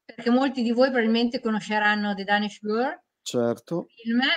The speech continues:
Speaker 1: e, ma quella non è la prima. Era nello stesso periodo, nello stesso istituto, però lei poi è morta.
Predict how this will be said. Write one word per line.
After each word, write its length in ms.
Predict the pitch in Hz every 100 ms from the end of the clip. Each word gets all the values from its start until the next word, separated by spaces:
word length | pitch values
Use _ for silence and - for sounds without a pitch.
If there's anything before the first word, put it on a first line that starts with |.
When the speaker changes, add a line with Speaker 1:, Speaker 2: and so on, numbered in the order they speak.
| - _
Speaker 1:
e, 440 | - 240 226 214 208
ma 120 | 220
quella 200 | 262 262
non 160 | 247 220
è 80 | 202
la 120 | 185
prima. 420 | 180 175 175 180 - _ _
Era 380 | - 285 254 233
nello 220 | 220 214
stesso 380 | 214 - 359 294
periodo, 400 | 220 226 349 381
nello 180 | 277 233
stesso 300 | 226 233 240
istituto, 560 | 220 - 185 175 175 202
però 160 | 214
lei 200 | 208 208
poi 160 | 202 180
è 40 |
morta. 600 | 196 202 175 165 170 156